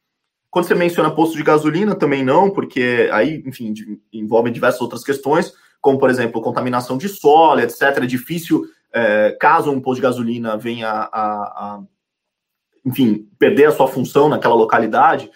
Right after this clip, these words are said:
é muito mais difícil você converter pra um desenvolvimento, incorporação e et cetera, até pelos riscos ambientais que, que são inerentes de um posto de gasolina. Então, não.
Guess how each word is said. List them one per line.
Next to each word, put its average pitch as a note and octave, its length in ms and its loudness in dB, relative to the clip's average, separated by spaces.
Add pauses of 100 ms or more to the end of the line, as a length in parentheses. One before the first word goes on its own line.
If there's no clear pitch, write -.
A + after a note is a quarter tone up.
(380)
é A2+ 160 0
muito C3+ 360 -2
mais D3 160 0
difícil C3+ 260 -10
você C#3 180 -2
converter C3+ 600 0
pra B2+ 100 -2
um B2 80 -4
desenvolvimento, A#2 880 -6
incorporação A2+ 760 0
e A2 40 0
et A2 100 -2
cetera, B2+ 400 0
até B2+ 160 0
pelos B2 260 -4
riscos B2 380 -2
ambientais A#2 640 0
que, B3+ 280 -4 (260)
que - 160 -6
são C3 160 2
inerentes C3 380 4
de C3+ 80 -2
um C3 40 -2
posto C3 140 -2
de C3 60 -4
gasolina. B2+ 340 -2
Então, A#2 220 -4
não. A2+ 260 -2